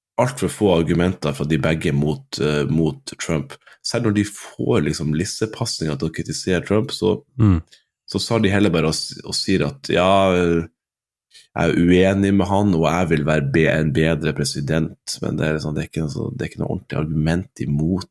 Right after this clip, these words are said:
Speaker 1: ikke sant? Og,
Speaker 2: Nei.
Speaker 1: og Haley lar seg irritere av DeSantis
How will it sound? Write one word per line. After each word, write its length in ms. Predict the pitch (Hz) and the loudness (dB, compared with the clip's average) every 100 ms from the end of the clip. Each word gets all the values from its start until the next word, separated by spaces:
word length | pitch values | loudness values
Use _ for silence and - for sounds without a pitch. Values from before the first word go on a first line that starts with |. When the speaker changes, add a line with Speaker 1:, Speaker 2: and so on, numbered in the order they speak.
| - | -14
Speaker 1:
ikke 140 | - 78 | -8 -4
sant? 320 | 73 69 - | -4 -6 -4
Og, 200 | 76 139 - - | -4 -4 -8 0
Speaker 2:
Nei. 180 | 107 92 - - | 2 2 -2 -6
Speaker 1:
og 80 | 90 | -2
Haley 580 | 98 95 95 76 73 73 - | 0 2 4 4 2 0 -4
lar 200 | 85 92 | -2 -2
seg 200 | - - | -2 -2
irritere 760 | 80 82 - - 107 104 92 | -2 -2 -6 -2 2 2 2
av 100 | 73 69 | 0 -2
DeSantis 580 | 78 87 92 110 - | -4 -2 -2 -4 -10